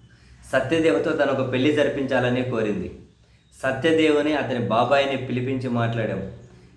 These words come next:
ఇంట్లో ఒప్పించి పెళ్లి చేసుకుంటానని పది రోజులు గడువు కోరాడు. ఏడు రోజుల్లో స్పష్టం చేయాలని ఇద్దరికీ చెప్పాం. నిందితుడు పెళ్లి చేసుకుంటానని ఇచ్చిన మాటతో కేసు నమోదు చేయలేదు.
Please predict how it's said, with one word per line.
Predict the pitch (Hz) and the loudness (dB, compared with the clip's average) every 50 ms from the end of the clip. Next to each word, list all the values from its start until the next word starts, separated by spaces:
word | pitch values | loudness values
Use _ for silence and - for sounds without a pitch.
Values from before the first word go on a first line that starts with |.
| - 117 | -8 -4
ఇంట్లో | 120 147 156 - 175 175 | -2 0 0 4 4 4
ఒప్పించి | 165 151 143 131 - 147 147 139 - - 151 151 | 6 6 4 2 0 -2 -4 -4 -4 -2 -4 -4
పెళ్లి | - - 127 127 143 147 - 147 | -2 -2 -2 0 0 0 0 -2
చేసుకుంటానని | 139 139 - - 139 131 123 127 120 120 120 117 117 120 120 - - | -2 -4 -4 -6 -6 -4 -2 0 0 2 2 2 2 2 0 0 0
పది | 120 117 120 120 | 0 0 2 2
రోజులు | 113 123 135 156 143 131 120 | 2 2 0 0 0 -2 0
గడువు | - 110 117 131 135 131 127 | 0 2 2 2 0 0 0
కోరాడు. | 123 113 107 101 98 92 92 - - - - - - - _ _ - _ _ _ _ _ _ _ - | 0 0 0 0 0 -2 -4 -6 -8 -12 -18 -20 -20 -20 _ _ -20 _ _ _ _ _ _ _ -12
ఏడు | 95 101 120 139 151 151 156 | -6 0 2 4 4 4 4
రోజుల్లో | - 147 147 151 151 160 165 160 156 147 - | 4 4 4 4 2 2 2 2 2 2 0
స్పష్టం | - - 127 123 120 - 156 151 | -2 -2 -4 -4 -4 -2 -2 -2
చేయాలని | 151 - - 131 127 127 127 123 123 120 120 113 | -2 -2 0 0 0 0 0 0 0 0 0 -2
ఇద్దరికీ | 120 117 117 135 135 139 - 143 | -2 -2 0 0 0 2 0 0
చెప్పాం. | 123 - 131 120 117 117 107 90 85 82 - - - - - - - - _ _ _ _ _ _ _ _ _ _ _ _ _ _ _ _ _ _ _ _ _ _ _ - 120 | -2 -2 -2 -2 -2 -2 -2 -4 -4 -6 -10 -12 -14 -18 -20 -20 -20 -20 _ _ _ _ _ _ _ _ _ _ _ _ _ _ _ _ _ _ _ _ _ _ _ -4 -2
నిందితుడు | 120 135 147 165 180 185 180 156 160 156 - | 0 2 2 4 4 2 2 2 2 0 0
పెళ్లి | 127 127 143 160 160 | 0 0 0 0 2
చేసుకుంటానని | 160 156 151 147 - - 143 131 139 135 135 131 131 135 131 123 120 | 2 2 0 0 -2 -4 -4 -2 0 0 0 0 0 0 -2 -2 -2
ఇచ్చిన | 120 135 131 127 | -2 -2 -2 0
మాటతో | 120 120 120 131 123 143 - - 147 135 120 - | 0 0 0 0 0 0 0 0 -2 -2 -2 -2
కేసు | 135 131 135 - 135 | -2 -2 -2 -2 -2
నమోదు | 120 117 120 127 131 131 135 | 0 2 2 2 2 2 0
చేయలేదు. | 120 123 127 120 120 120 117 - - - - - - - | 0 0 0 2 2 4 4 2 2 0 -2 -4 -8 -10